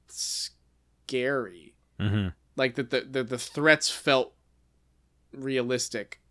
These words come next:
Speaker 1: for
Speaker 2: Sure.
Speaker 1: the world. Like, the suspension of disbelief and that, that immersion felt, it made sense.
Speaker 2: Right.
Speaker 1: But, like, let's, let's just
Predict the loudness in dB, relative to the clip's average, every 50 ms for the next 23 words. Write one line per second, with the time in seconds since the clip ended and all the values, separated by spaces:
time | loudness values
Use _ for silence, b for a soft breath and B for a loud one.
0 | _ -20 -8 -2 2 2 4 4 2 -2 -4 -10 -10 -4 0 0 2 0 0 -2
1 | -4 -6 -6 -6 -6 -6 -6 -4 -2 -2 -2 -2 -4 -6 -6 -6 -6 -8 -6 -4
2 | -4 -4 -4 -4 -6 -6 -4 -4 -6 -6 -8 -4 -4 -2 -2 -2 -2 -2 -2 -2
3 | -2 -4 -6 -8 -8 -4 -2 -2 -2 -2 -6 _ -8 -6 -6 -4 -6 -6 -4 -4
4 | -2 -2 -2 -2 -4 -6 -8 -10 -10 b b b b b b -2 -2 -2 -2 -4
5 | _ _ _ _ _ _ 0 0 4 6 4 4 4 0 -8 -18 -16 -2 2 2
6 | 2 2 0 -4 4 4 6 6 6 2 0 0 -6 -16